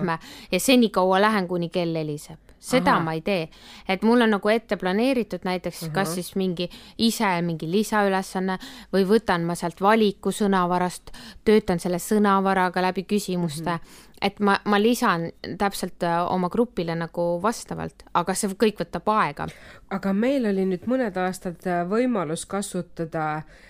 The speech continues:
Speaker 2: äh, online versiooni
Speaker 1: Jah.
Speaker 2: õpikust. Kas sa kasutasid?
Speaker 1: Jaa, ma kasutasin, äh, sest seda oli mugav näidata ekraanil.
Speaker 2: Ahah.
Speaker 1: Äh, ek-, sa ju kasutasid ka?
Speaker 2: Jaa, tänuväärt. Mõned asjad olid ikka nagu tõe-, tänuväärt ja tunnen puudust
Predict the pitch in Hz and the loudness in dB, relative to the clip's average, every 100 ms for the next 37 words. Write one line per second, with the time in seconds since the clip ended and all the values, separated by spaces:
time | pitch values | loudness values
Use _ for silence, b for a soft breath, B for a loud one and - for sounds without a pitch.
0 | b 165 156 240 294 180 139 143 - - | b -10 -4 0 0 0 -2 -6 -12 -10
1 | 170 180 175 196 180 175 170 156 - 143 | -4 -4 0 0 0 0 -2 -8 -12 -16
2 | - 220 247 269 233 180 - 156 139 - | -8 -4 -2 0 -2 -4 -6 -10 -10 -14
3 | B B B 214 226 214 208 196 214 226 | B B B -2 2 2 0 -2 -2 -2
4 | 226 233 208 185 196 175 175 175 180 175 | -2 -6 -8 -10 -8 -6 -4 -4 -4 -6
5 | 196 - 262 277 262 220 233 233 190 185 | -10 -4 -2 0 0 0 0 0 -2 -2
6 | 185 202 _ 240 247 - 214 170 208 202 | -4 -6 _ -6 -4 -4 -4 -2 0 0
7 | 220 254 - b b b - 185 180 202 | 0 -2 -8 b b b -6 -2 -2 -4
8 | - - 269 277 262 262 214 - 208 185 | -10 -10 -4 -2 -2 -4 -6 -12 0 2
9 | 190 180 202 233 180 147 139 - b b | 4 2 2 2 0 -2 -6 -10 b b
10 | - 214 233 175 160 160 143 151 160 160 | -2 0 2 0 -4 -6 -8 -6 -8 -8
11 | 156 156 156 - 220 208 196 226 202 214 | -8 -6 -8 -4 -2 0 -2 0 0 0
12 | 202 196 185 185 202 226 220 190 180 254 | -2 -2 -2 -2 -2 -2 0 -2 -2 -2
13 | 247 226 - | 0 -2 -4